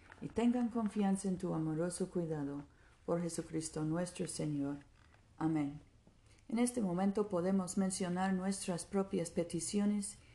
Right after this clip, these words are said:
y ac-, acciones de gracias. Demos gracias por nuestros hijos y nietos, por nuestros padres y abuelos,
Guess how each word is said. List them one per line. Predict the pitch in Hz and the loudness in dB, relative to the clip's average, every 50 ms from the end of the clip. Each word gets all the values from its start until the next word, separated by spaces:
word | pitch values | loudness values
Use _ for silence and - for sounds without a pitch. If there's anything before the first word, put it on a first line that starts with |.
| - - - - | -20 -20 -20 -4
y | - 185 | 2 2
ac-, | 180 175 175 - - - - - - - - - | 4 4 2 -2 -6 -8 -10 -10 -14 -8 -2 0
acciones | 190 190 190 - - - 233 240 240 208 180 - | 0 0 0 0 0 2 4 4 4 4 2 0
de | - 175 160 | -2 -2 0
gracias. | 165 160 160 151 147 - - 190 175 175 196 - - - - - - - - - - - - - - - - - - - - - - - - - - - - - - - - - - - - - - | 0 0 0 0 -2 -2 -2 -4 -4 -4 -6 -8 -10 -14 -18 -20 -20 -20 -20 -20 -20 -20 -20 -20 -20 -20 -20 -20 -20 -20 -20 -20 -20 -20 -20 -20 -20 -20 -20 -20 -20 -20 -18 -16 -16 -16 -18 -6 -2
Demos | 220 233 226 208 185 - - | 0 2 4 2 2 2 2
gracias | 208 214 214 214 214 - 185 170 - | 2 4 4 4 2 0 -2 0 0
por | - 175 175 | 0 0 0
nuestros | 175 170 175 170 - - 160 156 - | 2 0 0 -2 -2 -2 -2 0 0
hijos | 190 190 190 - 190 175 170 - - | 0 0 0 2 2 0 2 2 0
y | 175 | 0
nietos, | 175 175 185 196 190 196 - 170 160 151 - - - - - - - - - - - - - - - - - - - - - - - - | 2 2 2 2 0 0 0 -2 -2 -2 -4 -8 -12 -12 -14 -18 -20 -20 -20 -20 -20 -20 -20 -20 -20 -20 -20 -20 -20 -20 -20 -20 -2 2
por | 185 180 | 2 4
nuestros | 180 180 175 180 180 - 190 - - | 4 2 0 0 0 -2 -2 -4 -2
padres | - - 214 214 214 208 185 160 156 160 - | 0 2 4 4 4 4 2 0 0 -2 -2
y | 202 180 | 0 0
abuelos, | 175 170 185 208 214 202 170 160 165 185 - - | 2 4 6 6 6 6 4 2 -2 -4 -4 -6